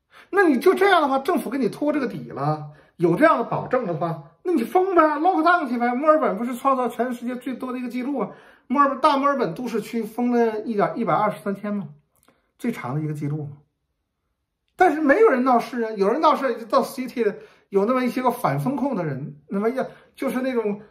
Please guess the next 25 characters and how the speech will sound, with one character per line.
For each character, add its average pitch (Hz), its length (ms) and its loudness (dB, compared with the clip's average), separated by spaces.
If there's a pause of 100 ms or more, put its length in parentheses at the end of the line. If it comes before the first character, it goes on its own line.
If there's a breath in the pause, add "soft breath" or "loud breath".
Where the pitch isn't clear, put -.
若 302 160 2
为 294 120 2
自 311 180 2
由 302 120 6
故， 320 380 2
他 269 100 4
妈 277 200 2
的 294 140 0
二 294 220 4
者 220 100 0
皆 294 140 0
可 220 120 2
抛， 247 240 6
不 - 180 -4
自 311 120 0
由 285 120 2
故 247 160 4
宁 277 200 4
死 160 260 -4
的， 156 220 -4 (200 loud breath)
有 175 240 4
啊， 311 220 0
也 277 260 2
有 180 180 4
啊。 170 160 -6